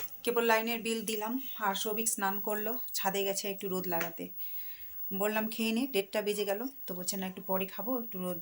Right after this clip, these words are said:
লাগিয়ে আসি।" তো সেই জন্য আমরাও বসে আছি,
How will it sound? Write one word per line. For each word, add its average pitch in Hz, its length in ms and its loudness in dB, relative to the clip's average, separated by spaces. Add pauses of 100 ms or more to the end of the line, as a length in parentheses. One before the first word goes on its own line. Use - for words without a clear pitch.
(120)
লাগিয়ে 175 420 0
আসি।" 185 220 -4 (680)
তো 180 220 -2 (640)
সেই 226 160 2
জন্য 233 140 6
আমরাও 233 220 6
বসে 226 260 4
আছি, 226 180 -2